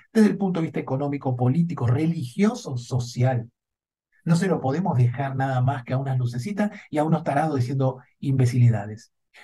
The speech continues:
Entonces, tengamos paciencia, no nos, no, que no nos atos-, atosiguen con toda esta cantidad de información que no significa nada, porque todos llenan, quieren llenar la televisión,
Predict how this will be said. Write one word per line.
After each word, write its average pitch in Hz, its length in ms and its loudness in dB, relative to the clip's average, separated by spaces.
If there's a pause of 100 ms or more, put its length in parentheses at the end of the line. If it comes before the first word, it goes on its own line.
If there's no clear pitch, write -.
(140)
Entonces, 123 400 4 (280)
tengamos 233 420 8
paciencia, 190 720 4 (320)
no 202 380 6
nos, 208 300 4
no, 185 260 2
que 185 120 -2
no 247 100 4
nos 294 280 2
atos-, 139 460 -2
atosiguen 175 540 6
con 143 140 2
toda 175 120 0
esta 165 200 0
cantidad 131 340 2
de 170 80 -2
información 127 600 0
que 147 120 -2
no 143 80 0
significa 143 720 -2
nada, 135 760 2
porque 131 220 0
todos 202 400 4
llenan, 185 400 6
quieren 151 240 -2
llenar 139 580 2
la 131 160 4
televisión, 180 760 6